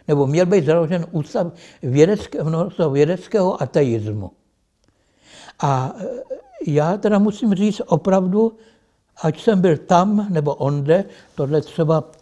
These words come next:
já nevím, to jsou indiáni Hajda, eh, z ostrovu královny Charloty. Prostě jsem nepoznal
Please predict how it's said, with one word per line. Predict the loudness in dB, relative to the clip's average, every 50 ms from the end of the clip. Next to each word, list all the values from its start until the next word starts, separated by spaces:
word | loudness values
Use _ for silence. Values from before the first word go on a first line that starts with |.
| -20 _ _ _ -6
já | -4 -4 -4 -2
nevím, | -4 -4 -4 -6
to | -8
jsou | -4 -4 -2 -2
indiáni | -2 -4 -2 0 0 0 0 -2 -4 -4 -4
Hajda, | -2 -2 -2 -2 0 0 -2 -2 -2 -4 -8 -12 _ _ _ _ _ _ _ _ _ -8
eh, | -6 -4 -2 -2 -2 -4 -6 -8
z | -10 -14 -20 -14 -10
ostrovu | -10 -10 -6 0 0 2 2 2 0
královny | 0 0 0 0 0 -2 -4 -4 -6 -8
Charloty. | -8 -4 -4 -4 -2 0 -2 -2 0 0 -2 -2 -2 -6 -20 _ -20 -20 -20 -20 -20 -20 -20 _ _ _ _ _ _ _ _ -18 -14 -12 -12 -6
Prostě | -2 -2 -4 -2 -2 -2
jsem | 0 2 2
nepoznal | 4 2 2 2 2 2 2 2 2 2 0